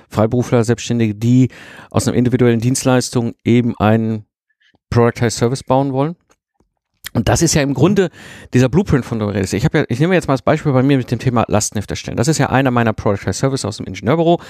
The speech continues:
Ganz klar definierter Prozess. Innerhalb von zwei Wochen erfassen, sortieren, füllen, prüfen, freigeben. In den jeweiligen Phasen gibt es ganz klar definiert, äh,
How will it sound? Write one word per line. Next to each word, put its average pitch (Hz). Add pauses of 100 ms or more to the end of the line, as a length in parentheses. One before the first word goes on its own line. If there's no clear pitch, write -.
(400)
Ganz 139
klar 139
definierter 120
Prozess. -
Innerhalb 120
von 113
zwei 110
Wochen 160
erfassen, 139
sortieren, 127
füllen, 127
prüfen, 107
freigeben. 170 (360)
In 135
den 127
jeweiligen 120
Phasen 131 (360)
gibt -
es 120
ganz 117
klar 117
definiert, 123 (100)
äh, 107